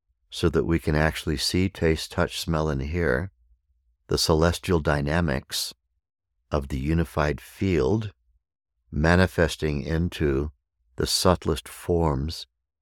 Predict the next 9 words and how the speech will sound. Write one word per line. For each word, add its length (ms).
that 220
are 340
extant 680
in 120
the 80
physical 440
world 280
around 340
us. 380